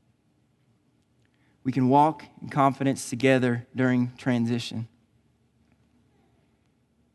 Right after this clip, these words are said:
Paul was only in Corinth for a short time. Most scholars estimate about a year and a half. But from their short history as a body of believers to when Paul's now writing back to them,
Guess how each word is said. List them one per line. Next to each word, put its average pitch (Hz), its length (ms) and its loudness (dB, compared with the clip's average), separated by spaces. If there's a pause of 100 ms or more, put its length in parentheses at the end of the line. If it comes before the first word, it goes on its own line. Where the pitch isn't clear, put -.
(200)
Paul 175 180 6
was 196 200 8
only 165 300 4
in 147 100 4
Corinth 143 360 4
for 131 180 2
a 127 40 0
short 143 280 0
time. 123 360 2 (340)
Most 147 180 2
scholars 147 460 4
estimate 139 420 4
about 127 320 2
a 123 60 0
year 135 220 4
and 135 80 2
a - 20 -2
half. 131 420 -2 (1200)
But 170 160 6
from 208 240 6
their 208 160 6
short 214 320 2
history 185 520 4
as 143 100 4
a 139 40 2
body 156 300 6
of 143 100 2
believers 139 420 4
to 151 100 -2
when 147 280 4 (260)
Paul's 151 280 4
now 147 160 6
writing 139 400 4
back 143 300 2
to - 120 0
them, 131 280 2